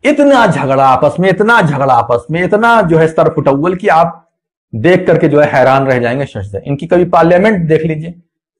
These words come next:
जैसे हिंदुस्तान की पार्लियामेंट है वैसे उनकी भी पार्लियामेंट है। कभी उसकी कार्रवाई देख लीजिए कैसी कार्रवाई होती है, कितना झगड़ा इन लोगों में ना इत्तेफाकी। क्यों? नाम अल्लाह का लिया था, रसूल का नाम लिया था, शरीयत का नाम लेकर के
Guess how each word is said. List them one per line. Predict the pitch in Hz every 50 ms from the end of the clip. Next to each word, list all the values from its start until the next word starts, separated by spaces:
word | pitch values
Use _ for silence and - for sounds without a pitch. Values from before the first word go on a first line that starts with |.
| _ _ _ _ _ _ _ _ -
जैसे | 110 113 120 - 165 156
हिंदुस्तान | 151 143 143 143 147 147 - 160 160 165 165
की | 170
पार्लियामेंट | 165 160 151 156 151 151 151 156 165 156 160
है | 131 139 143 - - -
वैसे | 131 127 - 165
उनकी | 160 165 170 196 233
भी | 226 220
पार्लियामेंट | 175 202 190 190 185 185 180 175 175 170 170
है। | 170 170 - _ _ _ _ _ _ _ - 147
कभी | 143 160
उसकी | 185 175 160 175 - 190 180
कार्रवाई | 175 185 165 170 170 180 185 214
देख | 180 208 202
लीजिए | 185 196 190 185 190
कैसी | 185 180 160 160 180
कार्रवाई | 165 175 156 147 147 156 156
होती | 151 147 147 160
है, | 147
कितना | - - 165 214 220 254 254
झगड़ा | 208 160 - - 175 175 175
इन | 180 180 175
लोगों | 175 170 160
में | 160 156
ना | 151 147
इत्तेफाकी। | 147 135 - 143 - - 127 - - 170 - - _ _ _ _ _ _ _ -
क्यों? | 254 294 311 339 339 339 339 - - - _ _ -
नाम | 135 156 180 196 214 247 277 285 294 269 233 185 165
अल्लाह | - 180 190 196 226 269 262 262
का | 262 254
लिया | 226 196 202 196 190 170
था, | - 139 120 104 92 - - _ - -
रसूल | 147 175 170 175 254 285 285 254
का | 262 247
नाम | 233 226 220 214 202 196
लिया | 190 185 165 -
था, | 170 143
शरीयत | - - - 202 190 220 254 311 320 302
का | - 247
नाम | 240 240 240 240 233
लेकर | 226 226 - 226 214
के | - - 233 247 277 -